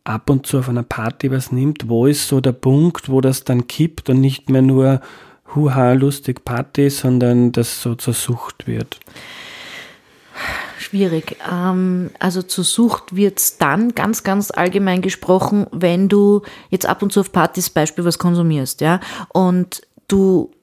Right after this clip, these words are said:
Speaker 2: keine Party mehr genießen kannst, wenn du nicht konsumierst, dann ist schon oha, ja. Also wenn du das Gefühl hast, du musst jetzt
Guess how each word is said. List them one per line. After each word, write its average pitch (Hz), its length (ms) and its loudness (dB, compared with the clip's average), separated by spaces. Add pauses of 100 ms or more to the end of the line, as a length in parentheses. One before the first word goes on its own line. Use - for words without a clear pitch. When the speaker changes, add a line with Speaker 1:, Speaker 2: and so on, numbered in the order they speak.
(800)
Speaker 2:
keine 190 340 2
Party 185 460 -2
mehr 202 240 2
genießen 196 600 2
kannst, 180 380 -2
wenn 170 140 -4
du 170 80 -2
nicht 214 320 0
konsumierst, 185 840 0 (220)
dann 180 200 2
ist - 160 -2
schon 175 220 0
oha, 147 460 0 (320)
ja. 151 240 -2 (340)
Also 175 240 0
wenn 185 140 2
du 185 80 0
das 180 180 -2
Gefühl 202 240 2
hast, 196 200 0
du 190 80 2
musst 214 320 2
jetzt - 260 0